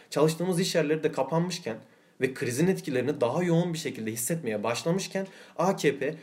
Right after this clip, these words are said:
bizim evde nasıl kalacağımıza dair bir çözüm üretmiyor. Nasıl halkımız üretmiyorsa ve üretemeyeceğini de biz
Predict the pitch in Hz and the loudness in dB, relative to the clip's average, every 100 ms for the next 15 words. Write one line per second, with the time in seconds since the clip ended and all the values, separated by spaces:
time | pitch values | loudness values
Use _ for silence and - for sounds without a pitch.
0 | - 151 170 175 165 175 190 - 175 131 | -6 -2 0 2 2 2 0 0 0 2
1 | 127 123 127 135 143 117 110 120 165 139 | 2 2 -2 0 2 2 0 0 -4 -2
2 | 156 185 175 214 220 113 104 143 165 - | -2 -2 4 4 4 -2 -2 -4 -4 -10
3 | - 170 123 123 127 127 117 123 120 117 | 0 0 2 0 0 -2 -4 -2 -2 -2
4 | 110 175 196 214 - - 147 160 208 202 | -6 -2 0 0 -4 -4 2 4 4 2
5 | 160 123 147 165 165 208 | 2 0 -2 0 -2 -6